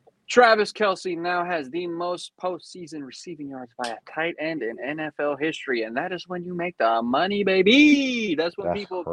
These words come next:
Speaker 1: make a
Speaker 2: crazy.
Speaker 1: legacy, when you're in the playoffs. And this man has more receiving yards than anybody that's ever played his position in the history of the postseason.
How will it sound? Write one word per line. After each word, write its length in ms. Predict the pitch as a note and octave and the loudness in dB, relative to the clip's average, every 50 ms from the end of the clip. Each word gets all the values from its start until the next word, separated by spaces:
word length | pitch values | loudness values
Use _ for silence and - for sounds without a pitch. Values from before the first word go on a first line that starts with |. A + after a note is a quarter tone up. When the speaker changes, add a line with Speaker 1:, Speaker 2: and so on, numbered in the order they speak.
| E2+ E3+ | -4 -2
Speaker 1:
make 240 | E3+ E3+ - E2 - | -2 -2 -2 -4 -4
a 20 | |
Speaker 2:
crazy. 160 | - B2+ B2 | -4 -4 -2
Speaker 1:
legacy, 600 | B2 C#3 E3 F#3 F#3 E3+ - - - A2+ F#2+ - _ | 0 0 0 0 -2 -4 -6 -6 -10 -14 -16 -16 _
when 120 | - G#2+ | -20 -20
you're 140 | A2+ A#2+ B2+ | -20 -18 -16
in 60 | C3 | -16
the 80 | A#2+ - | -16 -6
playoffs. 500 | - C3 C#3+ D3 A#2 G2 E2+ - _ _ | -4 -2 0 0 0 -2 -4 -8 _ _
And 80 | _ A#2 | _ -14
this 120 | C3 - _ | -14 -12 _
man 260 | C#3 C#3 C#3 C3+ C3 - _ _ _ _ _ _ _ _ _ _ _ _ | -8 -8 -8 -10 -12 -16 _ _ _ _ _ _ _ _ _ _ _ _
has 260 | D3+ C#3+ B2+ A2+ A2+ | -2 0 0 0 -2
more 720 | A2+ A2 A2 A2 A#2+ D#3+ F#3+ G#3+ G#3+ G#3 G#3 G#3 G#3 G3 _ _ | -6 -6 -4 -2 -2 0 0 0 0 0 -2 -4 -6 -10 _ _
receiving 360 | _ _ - G3 F3 E3+ C#3+ | _ _ -10 -8 -8 -6 -4
yards 280 | B2 A#2 A2+ A2+ A2 A2 | -2 -2 -2 -2 -2 -4
than 100 | A2+ A#2+ | -6 -6
anybody 380 | C#3 F3 F3+ E3 D#3+ D#3+ D#3+ | -6 -6 -4 -2 -2 -2 -2
that's 180 | D#3 C#3 C3+ - | -2 -4 -4 -6
ever 140 | D#3 D#3+ D3 | -6 -6 -6
played 260 | - E3+ E3+ E3+ E3 | -6 -4 -4 -4 -6
his 140 | D#3 C#3+ _ | -8 -10 _
position 420 | - C3 C#3 E3+ F3+ - - C#3 | -10 -8 -6 -6 -6 -6 -6 -6
in 60 | C#3 | -6
the 80 | C#3 C#3 | -6 -6
history 320 | D3 E3+ E3+ - E3+ E3+ | -6 -8 -8 -6 -4 -4
of 80 | E3+ E3 | -4 -4
the 0 | |
postseason. 480 | - F3 E3+ - _ F3 F#3 E3+ - | -6 -8 -10 -8 _ -10 -10 -10 -12